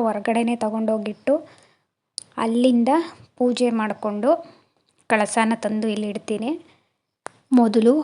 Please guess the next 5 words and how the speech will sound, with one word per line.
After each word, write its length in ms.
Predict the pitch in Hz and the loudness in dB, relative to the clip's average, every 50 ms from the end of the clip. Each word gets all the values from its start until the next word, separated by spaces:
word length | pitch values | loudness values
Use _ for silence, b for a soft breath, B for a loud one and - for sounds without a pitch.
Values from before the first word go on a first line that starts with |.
| - - | -4 -4
ಹೊಸಲಿಗೆ 640 | 240 220 214 - - - 233 233 233 220 220 233 269 311 320 - _ _ _ _ _ _ _ _ _ _ _ _ _ _ _ _ - | -4 -4 -4 -4 -4 -2 0 2 2 2 2 2 0 0 -4 -10 _ _ _ _ _ _ _ _ _ _ _ _ _ _ _ _ 0
ಪೂಜೆ 260 | 240 240 226 - 240 233 220 | 2 2 2 4 2 2 2
ಮಾಡ್ಕೊಳ್ಳೋಣ 480 | 208 208 208 - 220 208 202 202 202 202 196 196 | 0 -2 -2 -2 -2 -2 0 -2 -2 -2 -4 -6
ಅಂತ 140 | 190 - 202 196 190 | -6 -6 -6 -6 -4
ಹೇಳಿ 240 | 202 196 202 220 277 | -4 -4 -2 -2 -2